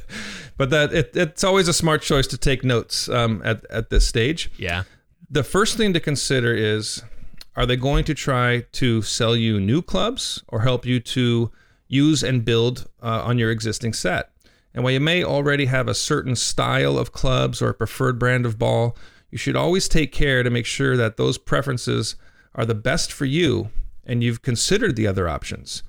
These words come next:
Speaker 1: You should do the same in financial life. That is one reason you may consider working with an independent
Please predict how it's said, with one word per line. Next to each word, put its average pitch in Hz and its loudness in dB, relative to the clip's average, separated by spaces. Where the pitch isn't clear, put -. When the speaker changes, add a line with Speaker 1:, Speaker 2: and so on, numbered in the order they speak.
Speaker 1:
You 135 0
should 170 -4
do 202 -2
the 190 -2
same 170 2
in 160 2
financial 175 -2
life. 90 0
That 131 0
is 131 0
one 143 0
reason 131 2
you 123 2
may 120 2
consider 117 0
working 117 0
with 113 2
an 104 0
independent 139 4